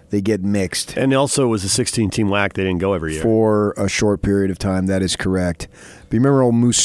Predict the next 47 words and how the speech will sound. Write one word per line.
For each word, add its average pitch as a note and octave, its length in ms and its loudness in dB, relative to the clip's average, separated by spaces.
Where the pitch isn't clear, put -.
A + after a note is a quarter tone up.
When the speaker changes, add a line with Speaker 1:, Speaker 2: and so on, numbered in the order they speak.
Speaker 1:
Stubing A#2 460 2
was F#2+ 200 0
a F#2+ 40 2
Speaker 2:
Mm-hmm. F#2 240 0
Speaker 1:
third A#2 260 0
base G#2+ 240 2
coach G#2 320 0
for - 120 -4
the F#2+ 140 2
Angels, F#2+ 440 0
and F2+ 100 0
he G#2 100 2
was G2 320 0
a E2+ 280 -2
well-known, G2+ 680 2
uh, F#2 40 0
Speaker 2:
Longtime A#2+ 720 2
referee G#2 340 2
in G2+ 40 2
the G2+ 160 0
Speaker 1:
wac G2 80 2
Speaker 2:
West. - 400 -2
Speaker 1:
referee, F#2+ 840 -2
among G#2+ 200 -2
Speaker 2:
Uh, - 100 -2
Speaker 1:
others. F#2 220 -2
But F#2 120 -2
Speaker 2:
yeah. F#2 220 0
Speaker 1:
yeah. - 80 -10
And A2 100 -2
so - 140 2
we A#2 80 4
Speaker 2:
I A#2+ 60 4
Speaker 1:
had A#2 80 4
Speaker 2:
saw E3 140 2
him C3+ 180 0
call A2+ 220 -2
him F#2 60 -2
Big F#2 120 -2
West F#2+ 240 -4
games. E2 240 -6
I G#2 60 2
Speaker 1:
Right. E2+ 100 -4
Speaker 2:
knew D#2+ 60 -8
who - 80 -8
he D2+ 40 -8
was. - 200 -10